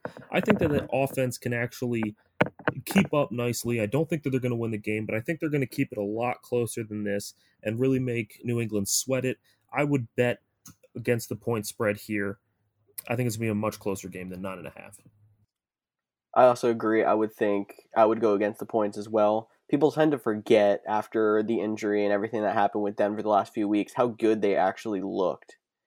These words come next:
Speaker 2: in weeks one and even two. I mean, they took the Titans to a game-winning field goal, and we saw the Titans now destroying the Bills last week. But, uh,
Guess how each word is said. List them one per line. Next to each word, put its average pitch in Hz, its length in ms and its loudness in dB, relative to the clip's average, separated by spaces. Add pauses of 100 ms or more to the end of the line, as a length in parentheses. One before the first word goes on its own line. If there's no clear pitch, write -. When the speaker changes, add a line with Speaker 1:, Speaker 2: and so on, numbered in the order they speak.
(200)
Speaker 2:
in 110 160 0
weeks 107 360 -2
one 95 420 2
and 90 280 -6
even 92 380 -6
two. 85 340 -4 (560)
I 113 60 2
mean, 117 180 6
they 113 240 6
took 110 240 2 (180)
the 104 120 -10
Titans 101 580 0
to 104 200 2
a 101 40 2
game-winning 98 440 0
field 107 260 4
goal, 95 280 2
and 101 80 -2
we 107 80 -2
saw 104 280 4
the 101 80 -6
Titans 104 480 0
now 98 240 2
destroying 104 680 0
the 104 60 -4
Bills 107 320 -2
last 95 300 0
week. 101 280 -6 (1040)
But, 117 160 10
uh, 107 280 8